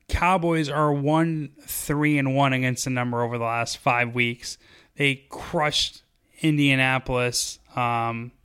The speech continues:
six weeks ago, but that game was a two-point game at halftime, and Indianapolis was tanking.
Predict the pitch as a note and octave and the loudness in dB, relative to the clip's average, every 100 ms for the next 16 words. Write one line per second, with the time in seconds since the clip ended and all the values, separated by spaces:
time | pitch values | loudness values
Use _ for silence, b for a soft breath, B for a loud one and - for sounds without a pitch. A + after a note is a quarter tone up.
0 | _ - - E3 D3 - C#3+ B2 C#3 B2+ | _ -4 0 0 -2 -4 -4 -4 -4 0
1 | B2 B2 B2 B2 - b b b - C3+ | 0 0 -2 -4 -8 b b b -6 0
2 | D3 C#3+ B2+ A2+ - D3+ C3 B2+ A#2+ C3 | 2 2 2 0 -2 -2 0 -2 2 2
3 | B2 A#2 B2 A#2+ A#2+ A#2+ A#2+ C#3+ C3 B2 | 2 0 -2 -2 -4 -2 -4 -2 0 2
4 | B2 B2+ B2 B2+ - A#2 - C3+ C3+ A#2+ | 2 0 0 -4 -2 -8 -4 -2 -2 -2
5 | A#2+ B2+ | -4 -6